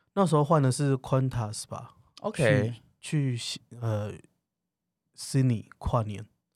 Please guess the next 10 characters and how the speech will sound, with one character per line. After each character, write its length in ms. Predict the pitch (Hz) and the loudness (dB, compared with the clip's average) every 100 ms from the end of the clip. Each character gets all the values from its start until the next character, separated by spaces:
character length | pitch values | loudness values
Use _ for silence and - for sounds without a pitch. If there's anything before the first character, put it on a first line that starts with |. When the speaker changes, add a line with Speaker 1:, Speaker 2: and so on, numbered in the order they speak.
| _ | _
Speaker 2:
哦。 760 | 117 117 131 143 143 139 131 120 | -8 -6 -4 -6 -6 -6 -6 0
Speaker 1:
坐 120 | 131 | 2
A 120 | 120 | 4
三 180 | 113 113 110 | 2 0 0
八 200 | 110 104 | -2 -2
零。 120 | 104 - _ _ | -6 -12 _ _
Speaker 2:
是， 180 | - 117 | -14 -12
是， 200 | 107 107 | -10 -10
是。 340 | 98 104 - 120 | -10 -12 -14 -16
Speaker 1:
嗯。 160 | 104 | -20